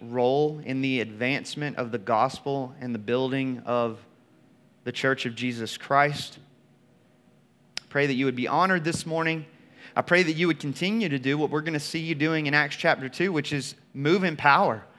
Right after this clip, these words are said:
Move in power in our midst this very morning. We desperately need you. The same Spirit of Acts chapter two is the same Spirit alive and well today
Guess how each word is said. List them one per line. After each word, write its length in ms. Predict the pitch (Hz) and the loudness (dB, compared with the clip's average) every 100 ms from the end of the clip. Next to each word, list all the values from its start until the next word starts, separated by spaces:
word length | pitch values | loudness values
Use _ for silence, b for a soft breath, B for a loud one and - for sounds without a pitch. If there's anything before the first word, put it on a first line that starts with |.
| b b | b b
Move 200 | 143 185 | 2 2
in 120 | 208 | 4
power 360 | 190 185 175 160 | 6 8 8 6
in 100 | 131 | 4
our 240 | 127 190 | 4 4
midst 400 | 170 151 113 139 | 4 0 -2 -4
this 220 | 143 170 | -2 -2
very 400 | - 165 175 160 | 0 4 4 4
morning. 400 | 127 143 170 139 | 0 -2 -2 -2
We 120 | 135 156 | -2 -4
desperately 880 | 117 156 185 - 185 147 160 143 - B B - | 2 4 4 0 -2 0 0 0 -6 B B -6
need 340 | 139 185 170 | 0 2 2
you. 240 | 110 107 95 - | -2 -6 -10 -14
The 80 | 127 | -8
same 400 | - 190 196 185 | 0 2 2 0
Spirit 580 | - - 190 196 170 135 | -4 -6 0 4 4 4
of 80 | |
Acts 300 | 117 160 151 | 4 4 2
chapter 320 | - 180 139 143 | 2 0 0 -4
two 240 | 190 175 | -2 -2
is 120 | 131 | -2
the 120 | 131 | -4
same 340 | 131 175 180 175 | -6 -2 -2 -2
Spirit 380 | - 175 170 143 | -4 0 2 2
alive 400 | 135 147 165 160 | 4 6 6 4
and 120 | 143 | 0
well 220 | 151 160 | 2 2
today 640 | 156 131 135 156 151 143 | 0 -2 4 4 4 0